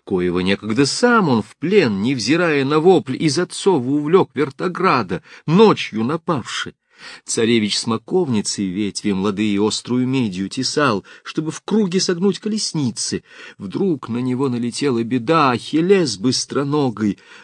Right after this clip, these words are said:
Он Ликаона в судах своих быстрых, уславший на Лемнос, продал. Эвней Язонит предложил за царевича выкуп. Друг же его и оттуда, Гаэтион,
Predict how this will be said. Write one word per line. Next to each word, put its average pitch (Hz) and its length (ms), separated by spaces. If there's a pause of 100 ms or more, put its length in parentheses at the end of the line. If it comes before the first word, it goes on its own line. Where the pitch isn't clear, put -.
Он 107 300
Ликаона 127 840
в 127 80
судах 127 540
своих 127 460
быстрых, 135 680
уславший 135 720
на 135 160
Лемнос, 151 720 (100)
продал. 165 880 (760)
Эвней 131 580
Язонит 110 720
предложил 107 560
за 143 140
царевича 185 560
выкуп. 151 580 (320)
Друг 151 420
же 95 140
его 107 320
и 107 80
оттуда, 127 720
Гаэтион, 131 1120